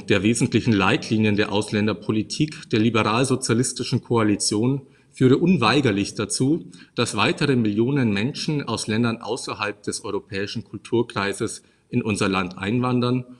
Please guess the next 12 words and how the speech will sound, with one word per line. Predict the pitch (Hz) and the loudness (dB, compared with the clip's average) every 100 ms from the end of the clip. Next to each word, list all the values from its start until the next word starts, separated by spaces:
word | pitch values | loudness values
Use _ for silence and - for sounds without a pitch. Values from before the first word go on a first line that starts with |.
| _ | _
und | - 107 | 0 2
im | 104 | 4
Herzen | 104 123 - - | 2 -2 -4 -4
Europas | 104 98 127 - 117 - - | -2 0 -2 0 0 0 -6
ein | 104 | -4
ethnisch-soziales | 107 120 131 - - - 95 98 104 | -2 -2 0 -2 -6 -6 -4 -2 -2
Konfliktpotenzial | - 98 - 127 - 123 - 104 - 101 98 - - _ _ | -2 -2 0 -2 -2 -2 0 -2 -2 0 -2 -4 -20 _ _
bisher | 139 - 127 110 | -6 2 4 4
ungeahnten | 117 123 117 98 98 82 | 4 4 4 2 -4 -4
Ausmaßes | 117 95 98 98 98 - 104 | -4 -2 -2 0 0 -2 -4
entstehen | - 110 - 107 101 | -2 -4 0 0 0
lasse.“ | 90 90 - | -4 -6 -12